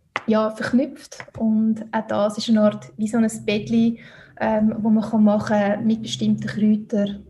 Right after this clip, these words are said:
ähm, wo wirklich auch nochmal so zur Selbstpflege oder eben vor allem, ähm, wenn es darum geht, vielleicht gewisse Probleme dort aufzulösen und, und zu unterstützen, um wieder irgendwie in einen Zyklus hineinzukommen, ähm, wo man eigene Kraft ist.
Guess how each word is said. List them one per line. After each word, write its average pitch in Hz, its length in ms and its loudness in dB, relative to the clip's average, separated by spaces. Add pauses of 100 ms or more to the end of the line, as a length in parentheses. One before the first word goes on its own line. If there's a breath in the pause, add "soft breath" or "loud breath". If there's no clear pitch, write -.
(160)
ähm, 202 440 -4 (260)
wo 214 120 -8
wirklich - 360 -14
auch 208 120 -6
nochmal 196 460 -2
so - 140 -16
zur - 160 -14
Selbstpflege 247 800 -2
oder 220 180 -2
eben 220 280 -4
vor 226 220 -6
allem, 220 480 4 (400 loud breath)
ähm, 220 500 0
wenn 220 220 0
es - 100 -8
darum 233 180 -2
geht, 214 580 -6 (100)
vielleicht 214 320 -4
gewisse 214 280 -6
Probleme 214 640 0
dort - 420 -10
aufzulösen 214 840 0 (440 loud breath)
und, 214 220 -2 (360)
und 214 160 0
zu 240 120 -2
unterstützen, 208 560 -4 (100)
um 220 80 4
wieder 226 160 2
irgendwie 214 420 4
in 214 80 4
einen 214 180 4
Zyklus 233 400 -4
hineinzukommen, 220 580 0 (160)
ähm, 196 440 -6
wo 226 100 -6
man 214 100 -6
eigene 214 300 -8
Kraft 214 360 -12
ist. - 220 -10